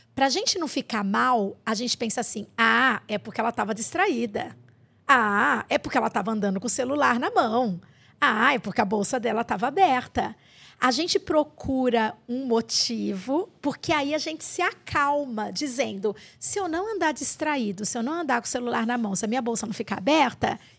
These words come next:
então eu não vou ser roubado." E assim com tudo na vida. "Ah, fulano sofreu um acidente. Ah, porque tava em alta velocidade. Se eu andar na velocidade limite, eu não vou sofrer."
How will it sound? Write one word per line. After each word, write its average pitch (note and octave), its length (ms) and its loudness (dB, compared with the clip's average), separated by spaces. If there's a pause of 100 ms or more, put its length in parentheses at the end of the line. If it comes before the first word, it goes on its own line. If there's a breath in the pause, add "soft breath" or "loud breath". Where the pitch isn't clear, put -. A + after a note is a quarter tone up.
então C4+ 200 -2
eu G3+ 40 -4
não G#3 60 -6
vou A#3 120 0
ser A#3 120 0
roubado." A#3+ 600 0 (800 soft breath)
E C#4 80 4
assim D4 380 2
com F4+ 180 -2
tudo F4 340 4
na G#4+ 140 4
vida. D4+ 580 0 (300 soft breath)
"Ah, C4+ 240 6
fulano C4 460 -2
sofreu D4+ 380 -2
um D#4 40 -6
acidente. B3+ 460 -2
Ah, A3+ 720 0
porque G#3+ 240 -10
tava G#3 260 -4
em A#3+ 60 -4
alta A3+ 200 -2
velocidade. C#4+ 1000 0 (360 soft breath)
Se - 220 0
eu G#3+ 100 2
andar G#3+ 300 -2
na G#3+ 80 -4
velocidade A3 640 -4
limite, B3+ 640 -4
eu D#4 140 -2
não C4+ 100 -6
vou A3+ 140 -4
sofrer." B3 580 -2